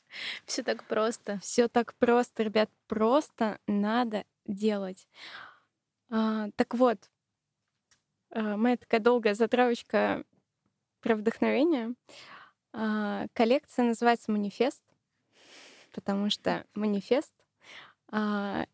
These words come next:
Speaker 2: это Что такое манифест? Ну, для меня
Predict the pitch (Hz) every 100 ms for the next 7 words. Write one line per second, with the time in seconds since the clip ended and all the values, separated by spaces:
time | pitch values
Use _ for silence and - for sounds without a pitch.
0 | _ 226 226 - 226 220 220 214 208 -
1 | - _ _ _ _ _ _ _ _ _
2 | _ _ - _ _ _ _ _ _ _
3 | _ _ - - - - 226 220 208 214
4 | 214 - 214 208 - _ _ _ - 247
5 | - 214 233 220 233 302 339